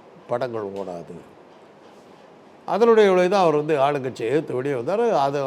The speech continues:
அந்த வெளியே வந்த வேகத்துல தான் உலகம் சுற்று வாலிபன் பிச்சுக்கிட்டு ஓடிச்சு. மறுபடியும் மார்க்கெட்டுக்கு வந்துட்டாரு. மார்க்கெட்டு வந்து இவரே அரசியலுக்கு வர்ற சூழ்நிலை வந்து, இவர் ஜெயிக்கிற மாதிரி வர சூழ்நிலை வரும்போது இவர் படங்கள் மறுபடியும் விழுவ ஆரம்பிச்சது.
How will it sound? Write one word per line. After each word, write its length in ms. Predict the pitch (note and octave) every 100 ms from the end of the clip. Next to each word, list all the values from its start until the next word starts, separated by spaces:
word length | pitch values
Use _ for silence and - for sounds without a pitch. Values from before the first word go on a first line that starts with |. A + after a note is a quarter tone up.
| C3 A#2+
அந்த 640 | G2+ F#2+ A#2 D3+ C#3+ A#2+
வெளியே 320 | A2 D3+ G#3
வந்த 240 | G#3 F3 D#3
வேகத்துல 500 | C#3+ F3 F3 E3 E3+
தான் 140 | F#3
உலகம் 360 | C#3+ F3 F#3 D3
சுற்று 220 | D3+ D#3+
வாலிபன் 360 | D#3+ E3+ F3+ -
பிச்சுக்கிட்டு 500 | F3+ F3 A#3+ G3+ D#3+
ஓடிச்சு. 260 | G2 - - - - - - - - - - - - - - - - - - - D#3+
மறுபடியும் 380 | A#3+ C4 B3+
மார்க்கெட்டுக்கு 440 | G#3+ E3+ C#3+ A#2 A2
வந்துட்டாரு. 380 | G2 F#2 E2+ - - - - - - - C#3+
மார்க்கெட்டு 380 | A3+ B3 A3+
வந்து 220 | A#3 A#3 F3+
இவரே 280 | A3 B3
அரசியலுக்கு 640 | A#3+ G#3 A3+ G#3+ A3+ G#3 G3+
வர்ற 240 | G3 F#3
சூழ்நிலை 400 | G3+ A3+ A3 G3
வந்து, 240 | G#3 G#3
இவர் 200 | F#3 F#3
ஜெயிக்கிற 460 | E3 F3 A3 G#3+ G3+
மாதிரி 200 | G3+ F#3
வர 260 | E3+ E3+ C#3+
சூழ்நிலை 440 | F#3+ G#3 F3+ D#3+
வரும்போது 420 | E3 E3+ F#3 F#3
இவர் 180 | E3+ D3+
படங்கள் 280 | D#3+ D#3+ D3+
மறுபடியும் 420 | D3 D3 C#3+ C3
விழுவ 220 | A#2 A2
ஆரம்பிச்சது. 420 | - - - -